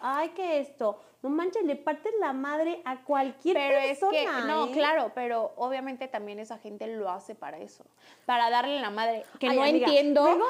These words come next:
Speaker 2: el
Speaker 1: luego
Speaker 2: afán
Speaker 1: hay
Speaker 2: de quererlo
Speaker 1: gente,
Speaker 2: hacer.
Speaker 1: hay gente que o sea,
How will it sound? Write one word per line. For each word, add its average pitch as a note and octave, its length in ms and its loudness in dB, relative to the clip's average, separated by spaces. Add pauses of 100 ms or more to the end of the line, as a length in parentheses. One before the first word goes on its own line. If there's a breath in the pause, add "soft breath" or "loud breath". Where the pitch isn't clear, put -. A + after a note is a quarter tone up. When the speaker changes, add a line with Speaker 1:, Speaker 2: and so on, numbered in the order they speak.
(160)
Speaker 2:
el C4 160 6
Speaker 1:
luego B4+ 280 6
Speaker 2:
afán - 200 4
Speaker 1:
hay - 80 6
Speaker 2:
de D4+ 100 4
quererlo C#4+ 300 4
Speaker 1:
gente, - 200 2
Speaker 2:
hacer. G3 200 2
Speaker 1:
hay F4 140 4 (140)
gente F4+ 380 2
que A3 480 -6 (220)
o - 220 -20
sea, A3 340 -6